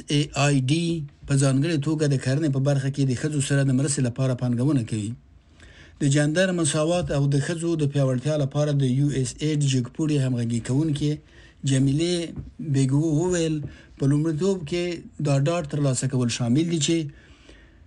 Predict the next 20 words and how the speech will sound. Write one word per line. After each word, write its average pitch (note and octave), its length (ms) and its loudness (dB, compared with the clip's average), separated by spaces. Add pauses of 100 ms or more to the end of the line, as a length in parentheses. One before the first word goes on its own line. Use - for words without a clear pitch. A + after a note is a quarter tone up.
(280)
ښځینه D3+ 420 2 (160)
بزګران C#3 480 2 (160)
نوې D3+ 260 2
ټکنالوژۍ، C3+ 640 2 (340)
پانګې، D3+ 460 2
وسایلو C3+ 560 0
او C3 140 0
د - 20 0 (100)
تولید D3 320 -2
په D#3 120 -2
ښو G3+ 100 0 (120)
طریقو C#3+ 380 0
کې C#3+ 120 2 (240)
روزنې C#3 400 2
ته C3+ 100 -2
لاسرسی B2 560 -2
ولري، F3 340 0 (400)
تر C3+ 100 2 (120)
څو F3 100 0 (200)
هغه D3 140 0